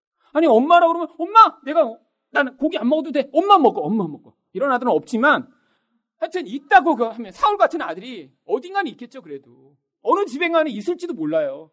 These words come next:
어느 집엔가요. 근데 어느 집엔가 있는 그런 아들이 이렇게 잘해요. 이게 사울 같은 아들이에요.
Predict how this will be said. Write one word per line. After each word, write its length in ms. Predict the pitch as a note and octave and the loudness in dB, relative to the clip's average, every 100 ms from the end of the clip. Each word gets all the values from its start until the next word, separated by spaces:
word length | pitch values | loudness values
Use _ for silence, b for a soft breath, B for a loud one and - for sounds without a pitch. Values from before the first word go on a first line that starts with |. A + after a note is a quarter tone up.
| _ | _
어느 180 | C3+ D#3 | -20 -20
집엔가요. 420 | _ C#3 B2 A#2+ _ _ _ _ _ _ _ _ _ _ _ - | _ _ _ _ _ _ _ _ _ _ _ _ _ _ _ -14
근데 220 | F4+ G4+ | -6 -4
어느 280 | E3 C#4+ G4+ | -2 0 0
집엔가 380 | - D#4 F#4+ F#4 | -2 0 0 2
있는 160 | E4+ F4 | 0 -2
그런 260 | - D#4+ | -4 -4
아들이 280 | B3+ G#3+ D#4 | -2 -4 -6
이렇게 200 | D4 E4 | -10 -12
잘해요. 380 | E4+ - D4 D4 | -18 -16 -16 -16
이게 120 | A#3 | -16
사울 240 | D#4 G4 G#4+ | -16 -12 -12
같은 220 | G#4 E4 | -12 -16
아들이에요. 640 | E3 D#4 E4 - G3+ F#3+ | -16 -18 -18 -18 -20 _